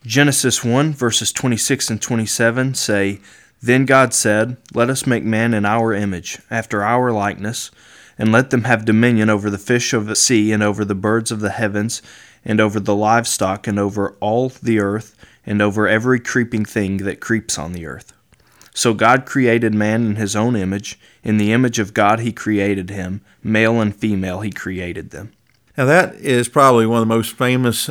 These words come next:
Speaker 2: passages in the Bible, uh, very early on, obviously, the first chapter of the first book of the Bible. And the key there is the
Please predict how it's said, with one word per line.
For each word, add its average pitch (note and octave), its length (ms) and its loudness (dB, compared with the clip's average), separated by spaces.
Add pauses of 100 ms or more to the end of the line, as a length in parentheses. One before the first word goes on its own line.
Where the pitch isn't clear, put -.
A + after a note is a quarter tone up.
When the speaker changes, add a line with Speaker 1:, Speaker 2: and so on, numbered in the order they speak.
Speaker 2:
passages A2 460 0
in G#2+ 100 -2
the G#2 60 -2
Bible, G#2 540 -2 (200)
uh, A2 160 -6
very A#2+ 340 2
early B2 300 2
on, B2+ 520 -2
obviously, A2 600 -4
the A#2 80 -4
first A2 320 -4 (200)
chapter A2 360 -2
of - 20 -4
the G2+ 60 -6
first - 300 -6
book G#2 160 -6
of - 60 -16
the G#2+ 120 -12
Bible. G2 420 -4 (460)
And C3 180 0
the B2+ 60 0
key G3 580 -6 (220)
there A2+ 540 4
is A#2+ 380 0
the G#2+ 180 -4